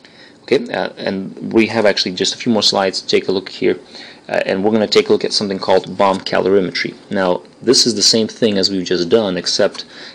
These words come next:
in a, in a more official manner and more experimental manner. Whenever they want to find out how much, uh, energy, how many calories a certain, uh, food item, for example, or a certain, uh, uh, reaction will release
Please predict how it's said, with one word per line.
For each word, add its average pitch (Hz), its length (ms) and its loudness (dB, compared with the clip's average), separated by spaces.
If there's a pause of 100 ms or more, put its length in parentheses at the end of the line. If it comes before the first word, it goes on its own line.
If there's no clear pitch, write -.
in 98 100 -4
a, 95 220 -2
in 98 80 2
a 95 40 2
more 92 220 4
official - 440 2
manner 98 360 2
and 95 160 -2
more 92 180 2
experimental 95 640 0
manner. 90 320 -4 (400)
Whenever 123 260 4
they 117 140 6
want 107 360 0
to 98 140 -2
find 101 340 0
out 90 300 2
how 101 200 -2
much, 90 400 0
uh, - 260 -4 (540)
energy, 190 400 2
how 104 160 -4
many 92 140 -2
calories 92 920 0 (200)
a 90 140 -6
certain, 101 560 2 (460)
uh, - 280 -8
food - 520 0
item, 98 320 0
for 104 160 -4
example, 92 460 0 (120)
or 92 100 4
a 90 40 2
certain, - 420 -2
uh, 95 260 -6 (180)
uh, 110 160 -8
reaction 101 600 2
will 92 180 2
release 104 580 0